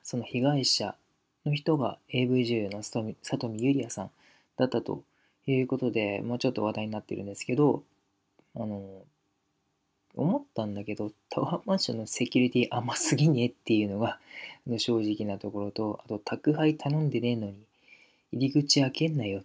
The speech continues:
ていうのも、ちょっと正直な気持ちでした。で、えー、まあ、この少年ですね。まあ、特に、あの、現金だけ奪って、何もせずに、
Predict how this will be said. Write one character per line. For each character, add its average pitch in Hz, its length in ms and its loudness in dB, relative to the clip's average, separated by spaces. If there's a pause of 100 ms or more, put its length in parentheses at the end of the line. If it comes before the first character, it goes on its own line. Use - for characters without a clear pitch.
て 104 120 -6
い 104 60 -2
う - 20 -4
の 101 80 -4
も、 98 260 -8
ち - 80 -8
ょ - 40 -4
っ - 20 -16
と - 120 -10
正 107 180 -6
直 98 280 -6
な 95 140 -12
気 - 100 -10
持 95 120 -8
ち - 100 -12
で - 100 -10
し - 60 -6
た。 - 120 -8 (720)
で、 151 320 2 (140)
え 104 560 -10 (400)
ー、 - 20 -16
ま - 80 -20
あ、 - 40 -16
こ - 120 -18
の 98 120 -20
少 104 240 -10
年 117 180 -4
で 139 80 0
す 139 100 -6
ね。 117 300 -4
ま 110 100 -10
あ、 - 80 -14
特 127 240 -4
に、 104 240 -6 (400)
あ - 60 -8
の、 104 100 -6
現 143 280 2
金 170 420 -2
だ 117 100 -4
け - 160 -2
奪 113 160 0
っ 131 60 -4
て、 101 500 -6 (800)
何 131 280 0
も 135 80 -2
せ 147 160 4
ず 123 140 -4
に、 101 320 -10